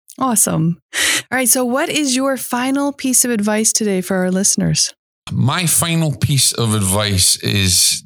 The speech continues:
Speaker 2: for listeners to try and not try.
Speaker 1: <laughs> I love
Speaker 2: Uh, and
Speaker 1: that.
Speaker 2: I would, it would, it would be, don't try, because the, the thing is, is when we get to a door and we go to push it,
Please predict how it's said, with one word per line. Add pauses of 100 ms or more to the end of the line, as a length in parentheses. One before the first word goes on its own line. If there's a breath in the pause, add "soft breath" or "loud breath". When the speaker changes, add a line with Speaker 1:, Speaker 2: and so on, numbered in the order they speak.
(100)
Speaker 2:
for
listeners
to
try
and
not
try. (380)
Speaker 1:
<laughs>
I
love
Speaker 2:
Uh,
and
Speaker 1:
that.
Speaker 2:
I
would, (340)
it
would,
it
would
be,
don't
try,
because
the,
the
thing
is,
is
when
we
get
to
a
door
and
we
go
to
push
it,